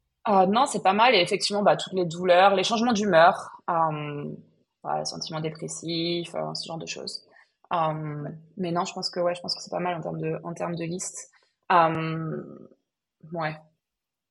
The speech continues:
je pense pas mal. Euh, et effectivement, alors, commencez par ça. Je pense que c'est le, le moyen le plus accessible, on va dire. Euh, après, on peut aller plus ou moins, euh, en profondeur avec plusieurs méthodes.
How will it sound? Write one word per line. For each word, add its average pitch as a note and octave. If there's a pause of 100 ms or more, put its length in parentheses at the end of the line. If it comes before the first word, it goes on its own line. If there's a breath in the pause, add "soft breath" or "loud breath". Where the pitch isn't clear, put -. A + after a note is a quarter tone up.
je -
pense -
pas E3+
mal. D#3+ (600 loud breath)
Euh, F3 (100)
et G3
effectivement, A3
alors, F3 (300)
commencez C4+
par A3
ça. -
Je -
pense G#3
que G3+
c'est G3
le, F3
le E3
moyen F3+
le G#3+
plus E3
accessible, - (100)
on -
va D3+
dire. C#3+ (580 loud breath)
Euh, D#3+ (100)
après, G3
on C4
peut G#3
aller F#3
plus G#3+
ou G#3+
moins, G#3+
euh, D#3+ (160)
en D#3+
profondeur G#3+ (520 loud breath)
avec F#3
plusieurs A3
méthodes. G3